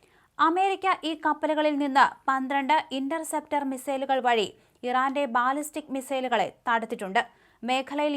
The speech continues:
യുദ്ധം വ്യാപിക്കാതിരിക്കാൻ ശ്രമങ്ങൾ തുടരും. ഇതിന് മുൻഗണന നൽകുമെന്ന് യു എസ് ഡിഫൻസ് വ്യക്തമാക്കി. അതേസമയം ഇറാന്റെ ആക്രമണത്തെ ഇസ്രായേൽ ഫലപ്രദമായി പരാജയപ്പെടുത്തിയെന്ന് യു എസ് വിദേശകാര്യ സെക്രട്ടറി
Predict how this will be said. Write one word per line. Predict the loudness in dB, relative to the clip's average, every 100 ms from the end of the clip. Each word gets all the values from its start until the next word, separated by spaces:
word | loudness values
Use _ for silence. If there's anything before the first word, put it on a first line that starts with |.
| -4
യുദ്ധം | -4 -4 -2
വ്യാപിക്കാതിരിക്കാൻ | 2 2 0 -6 -6 -4 -4 -4 -4 -4
ശ്രമങ്ങൾ | -4 -2 -2 -2 -2
തുടരും. | -4 -4 -6 -12 _ _ -6
ഇതിന് | -2 -2 -2 -6
മുൻഗണന | -8 -4 0 0 2 2
നൽകുമെന്ന് | 0 0 0 0 2 2 0 -6
യു | -4 -4
എസ് | -6 -6 -6
ഡിഫൻസ് | -2 -2 -2 -6 -8
വ്യക്തമാക്കി. | -8 -4 -4 -4 -4 -10 -12 _ _ -20 _ 0 2
അതേസമയം | 4 2 2 2 0 0 0
ഇറാന്റെ | 2 2 2 2
ആക്രമണത്തെ | 0 -2 -2 -2 -2 -6 -6 _ -6
ഇസ്രായേൽ | -2 4 6 6 2 6
ഫലപ്രദമായി | 6 6 2 2 4 2 2
പരാജയപ്പെടുത്തിയെന്ന് | 2 4 2 2 -2 -2 -2 -2 4 4 4 0
യു | -4 -2
എസ് | -4 -4 -6
വിദേശകാര്യ | -2 -4 -4 -2 0 0 -2
സെക്രട്ടറി | -2 -2 -2